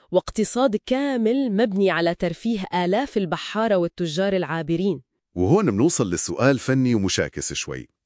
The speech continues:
Speaker 2: لما تحاول حركة جديدة نشر أفكار وبتتطلب التزام أخلاقي وروحي،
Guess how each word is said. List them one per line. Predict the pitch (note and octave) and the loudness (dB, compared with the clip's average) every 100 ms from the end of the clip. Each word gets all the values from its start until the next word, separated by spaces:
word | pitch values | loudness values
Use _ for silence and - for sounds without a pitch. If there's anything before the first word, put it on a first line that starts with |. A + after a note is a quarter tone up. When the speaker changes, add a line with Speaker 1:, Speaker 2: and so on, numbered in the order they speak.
| - - - | -20 -12 -4
Speaker 2:
لما | F#2 F2+ | 0 0
تحاول | - E3 G#3 F2+ | 0 2 4 2
حركة | - C3+ - | 0 -2 -2
جديدة | E2 E2+ F#2+ D2+ | -4 -2 -2 -2
نشر | A2 A#2 A2 F#2 | 0 0 -2 -6
أفكار | - B2 G#2 F2 _ _ F#2 | -2 0 0 -2 _ _ -10
وبتتطلب | - F#2+ - E3 C3+ F#2 | -4 -2 2 4 4 0
التزام | F#2+ F#2 E2+ F#2 F2 | -4 -4 0 -2 -2
أخلاقي | F2 G2+ G#2 - | -4 -2 -2 -2
وروحي، | D2+ G#2 G2+ - A#1 | -4 -2 -2 -6 -14